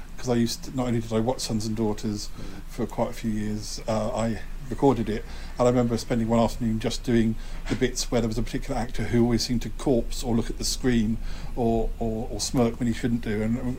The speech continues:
Speaker 1: I, I remember Nick just helping me make a video, a comp-, a compilation video of, of, of all the corpsings and, and, and sort of wobbly bits and Sons and Daughters, um, for no other reason than it was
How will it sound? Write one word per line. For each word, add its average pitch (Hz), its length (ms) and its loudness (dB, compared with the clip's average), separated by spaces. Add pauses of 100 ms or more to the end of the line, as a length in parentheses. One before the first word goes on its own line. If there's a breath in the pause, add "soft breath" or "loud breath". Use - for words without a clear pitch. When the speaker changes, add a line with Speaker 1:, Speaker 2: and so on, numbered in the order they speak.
Speaker 1:
I, 123 60 0
I 117 60 0 (320 loud breath)
remember 123 240 0
Nick 123 360 0
just - 140 -4
helping 117 280 2
me 117 80 4
make 110 220 2
a 117 40 4
video, 120 420 0
a - 40 -2
comp-, - 360 -4
a 117 40 -6
compilation 117 560 0
video 113 320 2
of, 107 160 -2 (440 loud breath)
of, 110 180 0
of 110 180 -2
all 117 80 2
the 110 80 -2
corpsings 110 760 -2
and, 107 160 2
and, 110 260 0
and 110 400 0
sort 110 200 -2
of 107 80 -2
wobbly 110 240 0
bits - 320 -2
and 113 120 0
Sons 113 260 0
and 113 100 -2
Daughters, 117 420 0 (420 loud breath)
um, 107 200 2 (280)
for - 140 0
no 143 100 4 (100)
other 113 120 4
reason 110 340 4
than 107 120 0
it 107 120 0
was 107 260 -2